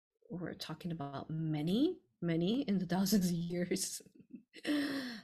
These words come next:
Lots of good sacred sex. Mm-hmm. Yes. Um,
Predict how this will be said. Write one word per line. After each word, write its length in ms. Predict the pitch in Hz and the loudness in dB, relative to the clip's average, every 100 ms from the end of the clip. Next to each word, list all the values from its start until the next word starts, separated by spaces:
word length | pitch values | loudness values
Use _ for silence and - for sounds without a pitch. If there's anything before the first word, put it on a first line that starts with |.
| - | -2
Lots 240 | 165 156 | 0 0
of 80 | 165 | 0
good 160 | 170 170 | 0 0
sacred 340 | 170 156 156 | -2 -2 -4
sex. 440 | - - - - - | -6 -6 -6 -6 -2
Mm-hmm. 420 | 170 160 165 220 247 - _ - - - - - | -2 0 0 0 -4 -12 _ -20 -20 -20 -8 2
Yes. 420 | 175 220 - - - | 4 6 2 -2 -4
Um, 320 | 165 160 143 | -4 -4 -4